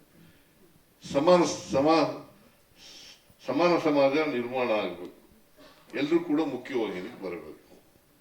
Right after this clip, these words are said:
ಅಂತಕ್ಕಂಥದ್ರಲ್ಲಿ ಬಹಳ ನಂಬಿಕೆ ಇಟ್ಕೊಂಡು ಅದನ್ನ ಪ್ರತಿಪಾದನೆ ಮಾಡ್ತಕ್ಕಂಥ ಕೆಲಸವನ್ನ ಮಾಡಿದ್ರು. ಅದಾಗ್ಬೇಕಲ್ಲ?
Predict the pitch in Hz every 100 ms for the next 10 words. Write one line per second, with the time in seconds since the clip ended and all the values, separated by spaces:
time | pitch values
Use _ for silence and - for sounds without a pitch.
0 | _ _ 127 120 135 127 113 110 110 123
1 | 101 107 98 95 113 117 120 117 98 110
2 | 101 110 104 98 92 117 120 - _ _
3 | _ _ 104 98 107 135 131 117 107 101
4 | 104 101 98 98 101 92 87 92 87 101
5 | 104 87 85 82 - _ _ _ _ _
6 | _ _ _ _ _ _ _ _ _ _
7 | _ _ _ - 117 135 147 147 - 107